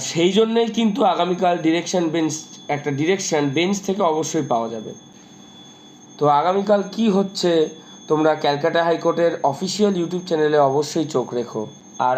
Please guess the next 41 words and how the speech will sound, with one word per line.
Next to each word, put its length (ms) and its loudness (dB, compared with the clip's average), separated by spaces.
আমিও 200 0
তোমাদের 380 0
পারলে 260 2
আপডেট 280 0
দেব। 120 2
তবে 240 2
যেটা 180 2
আশার 240 2
বিষয়, 320 2
এখান 280 0
থেকে 160 -2
যদি 160 4
কিছু 240 0
ডিরেকশন 380 0
পাওয়া 260 4
যায়, 160 4
অর্থাৎ 240 2
আগামীকাল 460 0
যদি 220 2
কিছু 240 -2
ডিরেকশন 420 0
অ্যাচিভ 260 -4
করা 260 2
যায়, 200 2
তাহলে 260 2
কিন্তু 160 0
এই 60 4
ওবিসি 300 -4
এ 40 4
এবং 120 2
ওবিসি 280 -4
বি 80 -2
এর 60 -2
জট 180 4
কিন্তু 280 -4
খুলে 240 -6
যাবে। 180 -10
তার 200 -2
কারণ 200 0
সুপ্রিম 380 0
কোর্টে 240 2